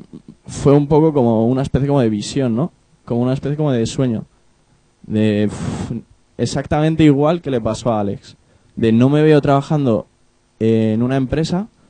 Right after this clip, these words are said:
de consultor, eh, haciendo algo que realmente no me gusta.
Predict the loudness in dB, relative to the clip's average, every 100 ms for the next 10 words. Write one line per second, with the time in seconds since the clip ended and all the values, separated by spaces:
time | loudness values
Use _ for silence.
0 | -8 -2 0 0 -2 0 -2 -2 -8 _
1 | _ _ _ _ _ 0 4 6 4 4
2 | 2 0 -2 -2 0 2 2 0 -2 -4
3 | -2 0 0 -2 -2 -6 -8 _ _ _
4 | -2 2 2 2 0 -8